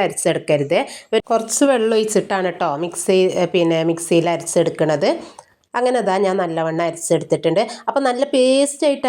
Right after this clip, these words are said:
അരയൊന്നും വേണ്ട ട്ടോ, ഇഡ്ഡലിക്കാണ്. അപ്പൊ ഒന്ന് ചെറിയ തരികൾ ഉണ്ടായി എഴുതിയിട്ട് ഒരു കുഴപ്പമില്ല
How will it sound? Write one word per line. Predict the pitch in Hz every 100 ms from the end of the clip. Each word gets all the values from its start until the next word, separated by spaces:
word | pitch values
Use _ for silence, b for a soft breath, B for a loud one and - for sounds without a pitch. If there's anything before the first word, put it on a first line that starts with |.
| 220
അരയൊന്നും | 202 202 202 190
വേണ്ട | 170 170
ട്ടോ, | 190 190
ഇഡ്ഡലിക്കാണ്. | 190 202 208 226 202 190
അപ്പൊ | 202 226 277 269
ഒന്ന് | 294 302
ചെറിയ | 311 302 302 311
തരികൾ | 262 247 247 247
ഉണ്ടായി | 226 214 214
എഴുതിയിട്ട് | 202 190 190 247
ഒരു | 247 190
കുഴപ്പമില്ല | 185 - - 196 160 151